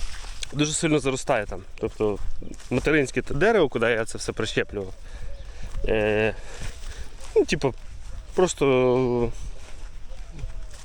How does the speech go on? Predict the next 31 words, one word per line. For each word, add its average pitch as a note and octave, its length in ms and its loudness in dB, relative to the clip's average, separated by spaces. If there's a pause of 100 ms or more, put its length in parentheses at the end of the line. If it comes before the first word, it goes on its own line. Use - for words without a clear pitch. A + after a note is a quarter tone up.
(580)
просто F#3 280 2
обростає D#3+ 460 4
цю - 120 -6
прищепу. A2+ 600 -2
Ну, F#3+ 160 4
то, C#3 200 4 (140)
тому F#3 220 4
я D#3+ 100 6
хочу D3+ 400 2 (360)
теж E3 400 4
позрізати C#3 520 2 (100)
ті C#3 100 -2
гілки, D3 320 2
які G3+ 360 0
там A#2+ 160 2
над A#2+ 120 2
прищепою, A2+ 560 0
хай D#3 200 0 (880)
сама B2+ 420 2
прищепа - 500 -2 (720)
живе, A2 460 2
росте. G#2 340 -4 (1600)
Поки D3 220 2
батя C#3+ 280 0
там C#3+ 160 2
готовить, E3+ 400 0
я D#3 60 -4
зараз D#3 260 -2
якраз - 320 0
і - 20 -2
покажу C3 760 0